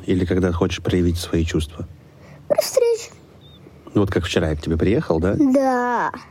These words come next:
Speaker 1: Мы с тобой
Speaker 2: Ох.
Speaker 1: муа.
Speaker 2: Обнимались.
Speaker 1: Это точно.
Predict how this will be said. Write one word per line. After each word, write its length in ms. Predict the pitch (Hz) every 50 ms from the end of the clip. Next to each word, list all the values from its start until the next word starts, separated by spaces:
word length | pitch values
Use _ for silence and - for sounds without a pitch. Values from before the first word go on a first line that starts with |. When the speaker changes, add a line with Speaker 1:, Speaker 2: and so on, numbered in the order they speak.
| -
Speaker 1:
Мы 100 | 190 -
с 20 | 101
тобой 160 | - 95 92 92
Speaker 2:
Ох. 100 | 87 90
Speaker 1:
муа. 340 | 92 95 101 101 95 - - - - - - - - - - - - - - - - -
Speaker 2:
Обнимались. 1080 | - 277 269 254 277 285 277 277 269 269 269 269 262 254 254 247 240 233 - - - - - - -
Speaker 1:
Это 280 | - 92 92 92 -
точно. 480 | 87 - - - 76 - - - 87 -